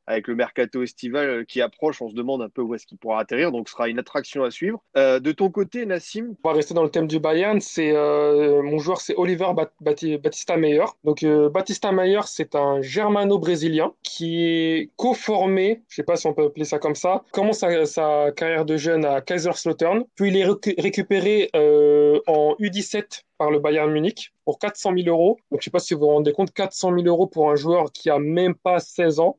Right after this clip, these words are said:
Speaker 2: c'est quand même assez fort et ça montre bien le potentiel du garçon. Derrière, le potentiel va être montré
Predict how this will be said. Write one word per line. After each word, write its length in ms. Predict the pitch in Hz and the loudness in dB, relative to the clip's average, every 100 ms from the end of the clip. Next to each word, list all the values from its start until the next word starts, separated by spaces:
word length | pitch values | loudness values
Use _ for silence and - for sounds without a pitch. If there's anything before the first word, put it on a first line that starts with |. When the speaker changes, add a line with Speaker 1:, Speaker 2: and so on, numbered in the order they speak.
| _ | _
Speaker 2:
c'est 240 | - 165 | -10 -8
quand 220 | - 185 | -2 2
même 200 | 208 214 | 4 4
assez 280 | 202 - 202 | 2 0 -2
fort 400 | - 202 233 202 | 0 0 2 0
et 20 | |
ça 160 | 170 175 | 0 0
montre 320 | 180 175 185 | 0 -2 -2
bien 160 | 170 196 | 0 0
le 80 | |
potentiel 480 | 175 190 185 180 196 | 0 0 -2 -2 -4
du 120 | 170 | -4
garçon. 420 | 160 165 - 196 - - | -2 -2 0 -4 -4 -2
Derrière, 340 | 185 202 226 | 0 2 2
le 100 | 202 | 0
potentiel 360 | 190 190 196 185 | 0 -2 -2 0
va 100 | 165 | 0
être 200 | - 170 | 0 0
montré 420 | 160 - 208 | 0 0 -4